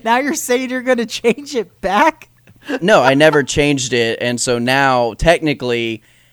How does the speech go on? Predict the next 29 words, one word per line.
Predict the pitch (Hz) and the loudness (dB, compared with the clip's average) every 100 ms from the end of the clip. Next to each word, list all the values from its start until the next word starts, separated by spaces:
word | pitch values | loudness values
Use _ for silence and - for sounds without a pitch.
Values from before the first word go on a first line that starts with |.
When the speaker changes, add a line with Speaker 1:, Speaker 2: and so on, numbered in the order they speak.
| _ - | _ -2
Speaker 2:
I | 123 123 | 0 2
am | 123 | 0
just | 120 123 | -2 -2
going | 139 127 | -2 -2
to | 117 | -4
keep | - 151 139 | -4 -2 0
it | 127 95 | 0 0
where | 120 104 | 0 -2
it's | 92 110 | -4 -8
at. | 82 - _ _ _ _ | -8 -12 _ _ _ _
Speaker 1:
All | 131 | -18
right. | 113 101 - | -16 -16 -4
Sorry, | 175 156 135 | 2 4 4
guys. | 131 127 120 | 0 -4 -2
He | 156 | 2
Speaker 2:
So | 160 | 4
Speaker 1:
rode | 151 | 2
the | 131 | 0
short | - 127 - | -8 -10 -10
bus. | 110 101 127 | -16 -16 -16
It's | 120 | -16
okay. | 113 - - _ _ | -18 -18 -20 _ _
Speaker 2:
So | - - 127 120 | -16 -6 -4 -4
<laughs> | - 143 | -2 0
college | 139 - 160 151 - - _ _ - | 0 4 4 2 -8 -12 _ _ -2
takeaway | 143 143 139 131 127 | 0 2 2 0 0
for | 123 | -4
Tanner | 117 - 131 123 107 110 | -6 -2 -2 -2 -2 -4
is, | 123 120 117 113 | -2 0 0 -2